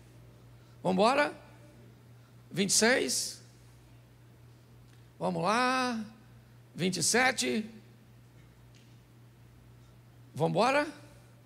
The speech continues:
É porque eu não sei qual é, vambora. Isso aí, vambora, a gente vai chegar lá. Vai embora. Já tá no último? Tem o trinta e dois?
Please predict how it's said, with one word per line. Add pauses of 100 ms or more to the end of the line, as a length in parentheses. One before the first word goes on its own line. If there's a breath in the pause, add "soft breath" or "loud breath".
(280)
É
porque
eu
não
sei
qual
é,
vambora. (1300)
Isso
aí,
vambora,
a
gente
vai
chegar
lá. (3500)
Vai
embora. (2500)
Já
tá
no
último? (2000)
Tem
o
trinta
e
dois?